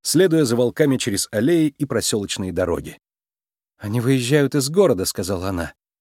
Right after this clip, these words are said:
"Куда ведет эта дорога?" "Одно из двух, либо это очень-очень страшное старое здание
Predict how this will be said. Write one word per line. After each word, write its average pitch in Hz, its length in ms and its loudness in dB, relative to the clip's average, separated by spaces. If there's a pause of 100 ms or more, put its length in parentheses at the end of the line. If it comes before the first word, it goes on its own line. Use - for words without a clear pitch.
(280)
"Куда 135 280 2
ведет 170 360 0
эта 120 160 0
дорога?" 135 440 0 (760)
"Одно 110 380 2
из 214 140 2
двух, 214 300 0
либо 143 200 4
это 147 240 4
очень-очень 143 680 2
страшное 123 680 2
старое 107 420 2
здание 196 520 2